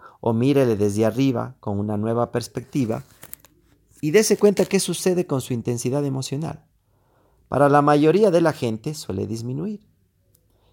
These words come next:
¿Qué ocurre si la imagen se hace más confusa y pequeña? Ahora toma la imagen del problema y hágale más grande, más brillante, acérquele más.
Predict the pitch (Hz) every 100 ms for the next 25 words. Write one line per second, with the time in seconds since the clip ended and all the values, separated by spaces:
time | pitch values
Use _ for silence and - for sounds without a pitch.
0 | _ - 214 214 233 202 156 139 131 131
1 | 156 160 147 151 147 139 147 - 139 131
2 | 185 202 107 104 117 - 202 131 - -
3 | _ _ _ - 104 113 110 139 139 151
4 | 151 165 165 156 156 135 117 110 143 143
5 | 117 110 135 - _ - - 110 104 107
6 | 117 135 151 113 98 107 113 123 120 151
7 | 139 98 - 117 135 135 151 165 -